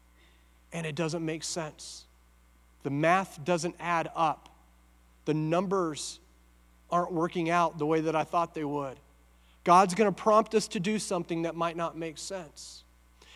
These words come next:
Maybe you're dating someone right now that you know, you know they're not right for you,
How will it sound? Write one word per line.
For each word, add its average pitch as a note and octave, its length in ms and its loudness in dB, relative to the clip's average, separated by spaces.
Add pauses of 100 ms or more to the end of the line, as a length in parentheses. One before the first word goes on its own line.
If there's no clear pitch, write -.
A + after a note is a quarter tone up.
Maybe F#3 300 6
you're G3 140 4
dating F#3 400 6
someone D#3 380 4
right D3 240 2
now C#3+ 360 -6 (680)
that D#3+ 160 -2
you G3+ 220 -2
know, A3 880 6 (960)
you B3+ 180 -2
know B3 460 2
they're G3+ 180 0
not E3+ 260 0
right D#3 220 0
for - 180 -10
you, A#2 320 -12